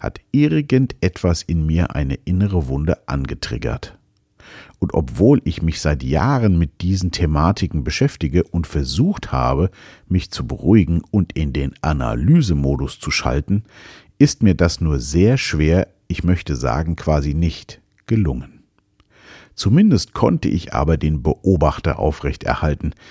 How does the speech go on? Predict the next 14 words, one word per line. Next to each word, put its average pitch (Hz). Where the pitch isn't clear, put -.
der 80
mein 71
wütendes 107
Kind 135
in 73
Ruhe 95
betrachtet 82
hat, -
bis -
es -
sich -
wieder 67
beruhigt 78
hatte. -